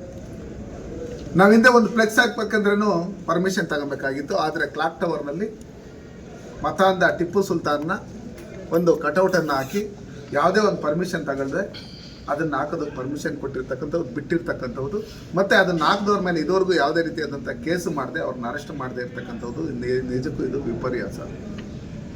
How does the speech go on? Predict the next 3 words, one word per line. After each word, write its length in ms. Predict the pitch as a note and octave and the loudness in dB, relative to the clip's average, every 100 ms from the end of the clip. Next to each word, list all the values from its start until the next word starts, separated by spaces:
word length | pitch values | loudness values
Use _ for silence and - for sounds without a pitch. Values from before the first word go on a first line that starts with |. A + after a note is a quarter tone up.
| - - - - - - - - - - - - - - F3+ | -12 -10 -10 -8 -8 -6 -6 -6 -6 -6 -6 -6 -6 0 8
ಈ 40 | A#3 - A3 | 8 12 12
ದೇಶದಲ್ಲಿದ್ದು 640 | B3 B3+ A#3+ A3+ G#3+ F3+ D#3 - - - - - - - | 12 8 4 4 6 6 4 0 -10 -14 -14 -14 -14 -12
ಈ 20 | - | 0